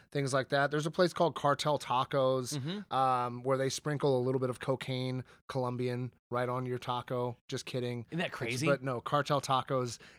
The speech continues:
Speaker 1: is really good tacos, actually. That was just a, a, a funny joke that I had to make. But, um,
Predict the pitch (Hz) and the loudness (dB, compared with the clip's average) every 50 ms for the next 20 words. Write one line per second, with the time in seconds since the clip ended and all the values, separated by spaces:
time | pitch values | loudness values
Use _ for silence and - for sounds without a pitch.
0 | _ - 139 139 123 117 113 113 113 131 139 139 135 131 117 131 127 120 117 - | _ -4 -2 -2 -2 -4 -6 -6 -4 -2 -2 0 -2 -2 -2 -2 -4 -4 -4 -4
1 | 123 123 120 - - 127 120 117 120 120 117 113 - - - 123 120 123 123 120 | -2 -2 -2 -2 -2 -2 -2 -2 -2 -2 -4 -4 -6 -6 -4 -4 -2 -2 -2 -2
2 | 120 120 113 117 117 - - 123 113 - 135 123 117 113 110 113 104 - - _ | -2 -2 -2 -2 -4 -4 -4 -6 -4 -4 -4 -4 -4 -2 -4 -6 -8 -10 -12 _
3 | - 117 113 107 - - 123 113 113 110 104 - 113 110 104 - 120 113 113 107 | -8 -8 -8 -8 -8 -8 -8 -6 -6 -6 -6 -6 -6 -6 -6 -6 -6 -6 -4 -4
4 | 113 113 110 110 113 113 104 - - 135 131 120 - - - - - - - - | -6 -6 -6 -6 -6 -8 -4 0 2 2 2 2 -2 -8 -20 -20 -20 -20 -10 -2
5 | - 131 127 123 120 123 120 117 117 117 | 0 2 2 2 2 0 -2 -4 -6 -8